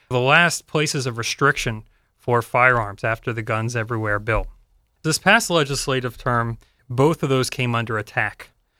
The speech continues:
So the bill we're talking about now said, "Let's allow weapons on campus," and there was actually a separate bill that wanted to change the laws regarding weapons in churches. Both of these bills passed completely through the legislature, but then Governor Deal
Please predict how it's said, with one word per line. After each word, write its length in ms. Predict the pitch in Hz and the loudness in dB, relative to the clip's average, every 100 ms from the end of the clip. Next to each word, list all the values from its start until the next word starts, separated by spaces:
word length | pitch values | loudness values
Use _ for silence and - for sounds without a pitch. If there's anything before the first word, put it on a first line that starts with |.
| _ | _
So 220 | - - 117 | -6 -2 0
the 100 | 117 | 2
bill 200 | 151 175 | 4 4
we're 100 | 143 | 4
talking 360 | 165 165 - | 4 4 2
about 200 | 131 120 | 0 0
now 320 | 123 147 156 | 2 2 2
said, 380 | 135 - 120 113 | 0 -2 -4 -2
"Let's 180 | 139 - | -6 -4
allow 540 | 139 127 131 139 127 | -2 2 4 4 2
weapons 460 | 120 117 120 117 110 | 0 -2 -2 -4 -6
on 180 | 107 104 | -6 -6
campus," 600 | - 143 143 143 143 - | -2 -2 0 -4 -4 -6
and 100 | 120 | -2
there 80 | 127 | 0
was 120 | 120 | 0
actually 260 | 123 - | 0 -2
a 40 | 113 | -4
separate 440 | - 175 - 127 | -2 -2 -2 -4
bill 240 | 120 117 113 | -2 -2 -4
that 240 | 110 - | -6 -6
wanted 220 | 123 120 | -4 -2
to 80 | 117 | -4
change 380 | - 127 117 113 | -4 -2 -2 -4
the 100 | 110 | -6
laws 380 | 110 107 107 117 | -2 -2 -2 -6
regarding 380 | 107 110 110 | -4 -2 -2
weapons 440 | 107 107 - 104 - | -6 -8 -8 -16 -8
in 120 | 120 | -8
churches. 520 | 107 127 131 - - - _ _ _ _ | -4 -4 -4 -10 -16 -16 _ _ _ _
Both 220 | - 143 180 | 0 0 2
of 60 | |
these 180 | 170 165 | 0 0
bills 320 | - 151 143 | 0 0 -2
passed 340 | - 135 139 - | -2 -2 0 -6
completely 320 | 127 139 127 | -6 -6 -6
through 160 | 131 | -6
the 80 | 123 | -2
legislature, 640 | 131 147 120 123 117 - | -2 -2 -4 -6 -4 -6
but 120 | 117 117 | -6 -4
then 160 | 117 | -4
Governor 340 | 110 113 120 113 | -2 -4 -4 -4
Deal 400 | 113 110 107 | -4 -4 -6